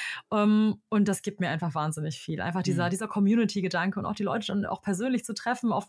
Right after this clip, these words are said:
Speaker 1: auf einer Messe, bei Events. Hey, das ist so cool. Und, ähm, ich will auch, muss ich ehrlich sagen, aktuell nichts anderes machen, weil es mich so
Speaker 2: Mhm.
Speaker 1: sehr erfüllt einfach auch. Und dann das Feedback zu kriegen, dass Leute sich inspiriert oder motiviert fühlen,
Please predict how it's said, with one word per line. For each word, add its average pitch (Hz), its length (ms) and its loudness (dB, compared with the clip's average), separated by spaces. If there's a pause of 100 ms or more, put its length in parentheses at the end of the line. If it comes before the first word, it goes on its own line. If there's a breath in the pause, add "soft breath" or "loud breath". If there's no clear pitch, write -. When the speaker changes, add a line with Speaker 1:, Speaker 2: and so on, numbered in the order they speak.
Speaker 1:
auf - 140 -8
einer 226 100 2
Messe, 202 460 0
bei 185 160 0
Events. 202 400 0 (640 loud breath)
Hey, 208 140 4
das 208 160 0
ist - 160 -14
so 220 220 -2 (120)
cool. 208 260 4
Und, 190 440 2
ähm, 190 200 0
ich - 180 -6
will 240 140 2
auch, - 200 0
muss 214 160 2
ich 190 80 -8
ehrlich 208 260 -2
sagen, 208 200 -4
aktuell 202 260 -2
nichts 208 180 2
anderes 196 360 0
machen, 165 180 -2
weil 185 100 2
es 190 120 -2
mich - 260 -4
so 156 180 4
Speaker 2:
Mhm. - 20 6
Speaker 1:
sehr 139 140 2
erfüllt 202 480 0
einfach 165 360 -4
auch. 185 220 0
Und 208 80 4
dann 196 100 2
das 208 100 -2
Feedback 277 340 -4
zu 214 120 -8
kriegen, 226 200 -4
dass 208 140 -2
Leute 220 240 0
sich 196 160 -4
inspiriert 247 540 2
oder 208 120 0
motiviert 220 520 0
fühlen, 233 380 2